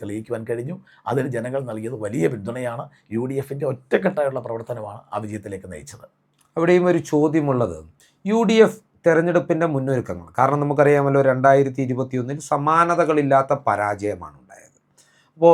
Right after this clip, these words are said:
Speaker 2: പലപ്പോഴും യു ഡി എഫ് കേന്ദ്രങ്ങൾ അവകാശപ്പെടുന്നത്, ഇപ്പോഴാണ് ആ വാർത്ത പുറത്തേക്ക് വരുന്നത്, നിങ്ങൾ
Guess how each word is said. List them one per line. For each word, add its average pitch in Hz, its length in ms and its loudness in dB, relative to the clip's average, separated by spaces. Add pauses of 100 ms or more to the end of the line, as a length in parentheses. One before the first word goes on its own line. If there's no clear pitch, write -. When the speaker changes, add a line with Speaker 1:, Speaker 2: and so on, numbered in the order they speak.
(160)
Speaker 2:
പലപ്പോഴും 165 400 2 (120)
യു 156 120 2
ഡി 170 120 4
എഫ് - 180 -4
കേന്ദ്രങ്ങൾ 143 500 2
അവകാശപ്പെടുന്നത്, 120 720 -2 (100)
ഇപ്പോഴാണ് 196 420 6
ആ - 100 4
വാർത്ത 113 340 4
പുറത്തേക്ക് 85 340 -16
വരുന്നത്, - 80 -20 (580)
നിങ്ങൾ 190 160 4